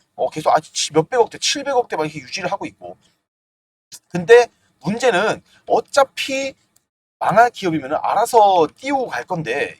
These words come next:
얘들도 또 알아서 이 또 재무제표를 어떻게든 이제 연속 적자가 사 년이 나면 안 되잖아요.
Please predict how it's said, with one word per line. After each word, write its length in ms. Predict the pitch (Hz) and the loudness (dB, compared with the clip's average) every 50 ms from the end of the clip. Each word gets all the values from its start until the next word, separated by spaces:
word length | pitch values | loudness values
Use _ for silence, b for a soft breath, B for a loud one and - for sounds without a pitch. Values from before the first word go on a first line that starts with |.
| - | -4
얘들도 420 | 143 190 202 254 254 240 240 233 - | -4 -4 -2 -2 -6 -4 -6 -6 -4
또 220 | 214 202 180 - | 0 2 4 4
알아서 420 | 113 143 - - - 220 202 190 | 4 6 4 4 2 0 -2 -2
이 340 | 165 170 175 175 175 170 160 | -2 -4 -6 -8 -8 -8 -8
또 100 | - 160 | -8 -8
재무제표를 840 | - - - 131 170 190 - _ - 202 175 180 180 180 170 160 156 b b b b b | -8 -8 -10 -12 -12 -12 -12 _ -10 -8 -6 -2 -2 0 0 -2 -4 b b b b b
어떻게든 640 | - 170 - - 302 285 220 196 165 180 180 160 151 | -2 -2 0 2 2 2 4 4 2 2 2 0 -2
이제 440 | 147 151 143 135 127 123 107 - _ - | -2 -2 0 0 0 -2 -2 -6 _ -2
연속 360 | 127 151 196 233 262 311 - | 0 0 0 0 -2 -6 -6
적자가 680 | - 240 - - 226 196 185 160 147 143 135 - - - | -6 -8 -4 -2 2 6 8 8 8 8 8 6 4 0
사 280 | _ - - - - 131 | _ -16 -12 -8 -6 -4
년이 180 | 156 180 208 | -4 -2 0
나면 180 | 185 131 - 110 | 0 0 0 0
안 120 | 85 - | -4 -6
되잖아요. 340 | - 131 127 120 98 90 - | -10 -14 -16 -14 -14 -16 -18